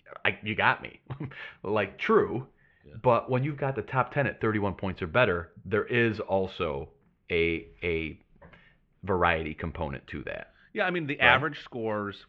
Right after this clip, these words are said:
Speaker 2: for them, though, those are what the top people are doing. Average scores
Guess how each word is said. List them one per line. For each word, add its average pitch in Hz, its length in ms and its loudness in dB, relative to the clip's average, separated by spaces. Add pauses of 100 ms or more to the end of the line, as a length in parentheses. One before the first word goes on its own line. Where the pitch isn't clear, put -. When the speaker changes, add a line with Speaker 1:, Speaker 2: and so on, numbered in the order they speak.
Speaker 2:
for 95 160 -4
them, 92 160 -6
though, 87 240 -4
those 127 180 -4
are 123 60 -4
what 107 140 -4
the 95 60 -8
top 98 300 -6
people 92 220 -10
are 82 60 -8
doing. 85 260 -10
Average 120 380 -4
scores 92 440 -6